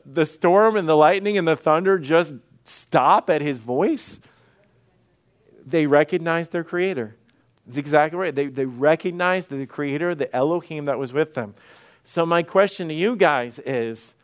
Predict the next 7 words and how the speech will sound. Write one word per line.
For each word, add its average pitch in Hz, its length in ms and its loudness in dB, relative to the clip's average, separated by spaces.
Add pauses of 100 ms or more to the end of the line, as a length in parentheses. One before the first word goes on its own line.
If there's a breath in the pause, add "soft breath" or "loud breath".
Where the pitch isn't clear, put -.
(360)
do 135 100 -14
you 175 120 0
recognize 151 880 0
him 127 280 -8
as 123 200 -14
your 120 100 -10
creator? 107 480 -10